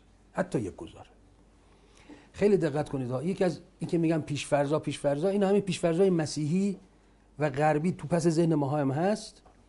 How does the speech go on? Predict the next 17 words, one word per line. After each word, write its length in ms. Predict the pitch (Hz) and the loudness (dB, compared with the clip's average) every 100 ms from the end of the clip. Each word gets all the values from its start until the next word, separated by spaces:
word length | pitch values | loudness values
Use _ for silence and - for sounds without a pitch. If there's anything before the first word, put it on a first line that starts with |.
| _ _ _ _ _ - | _ _ _ _ _ -2
بعد 200 | 139 180 | 2 2
می‌گیم 200 | 156 170 | 2 -2
که 120 | 156 | -2
آقا 380 | 156 156 160 - | 0 0 0 -4
اگه 220 | - 139 | -4 -2
گفتی 260 | 139 139 143 | 0 -2 -4
شالود 320 | 123 131 127 | -4 -4 -4
شکنی 380 | 120 123 123 156 | -8 -10 -6 -6
پس 200 | 139 - | -6 -6
امر 200 | 123 117 | -6 -6
مقدس 460 | 113 104 107 139 - | -6 -8 -8 -10 -10
چی 120 | 143 | -12
می‌شه، 180 | 127 113 | -12 -14
پس 180 | 101 | -10
دین 220 | 113 147 156 | -4 -2 -2
چی 120 | 151 | -4
می‌شه؟ 280 | 123 107 | -4 -8